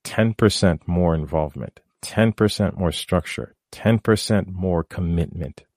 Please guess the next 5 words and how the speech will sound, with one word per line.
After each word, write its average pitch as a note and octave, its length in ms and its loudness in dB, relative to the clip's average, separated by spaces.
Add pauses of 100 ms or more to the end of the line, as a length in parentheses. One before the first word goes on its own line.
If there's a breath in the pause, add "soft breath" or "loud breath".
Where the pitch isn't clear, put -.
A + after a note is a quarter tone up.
(120)
ten A#2 280 0
percent G#2+ 560 -4 (640 soft breath)
more F#2 440 4 (180)
dedication. F#2+ 920 -4 (500)
It D3 200 2